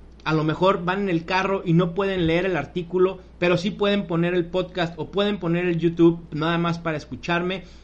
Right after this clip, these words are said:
Así que realmente todas estas mejoras, que yo las considero así, son para que ustedes puedan tener un mucho más fácil acceso al contenido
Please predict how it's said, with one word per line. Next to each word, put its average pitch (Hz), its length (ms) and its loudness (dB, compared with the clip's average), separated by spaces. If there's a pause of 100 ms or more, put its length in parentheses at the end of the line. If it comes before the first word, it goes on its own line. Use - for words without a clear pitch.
(120)
Así 170 260 -2
que 226 260 0 (460)
realmente 220 480 2
todas 226 360 0
estas 226 440 -2
mejoras, 214 680 2
que 147 160 -6
yo 165 140 4
las 196 140 0
considero 165 540 0
así, 220 380 -4 (300)
son 220 320 2
para 190 240 0
que 165 80 0
ustedes 190 380 -4
puedan 190 400 -4
tener 165 260 2
un 185 200 -2 (400)
mucho 214 560 6
más 196 260 0
fácil 196 460 -4 (240)
acceso 165 720 -2 (180)
al 127 240 -4
contenido 139 800 -2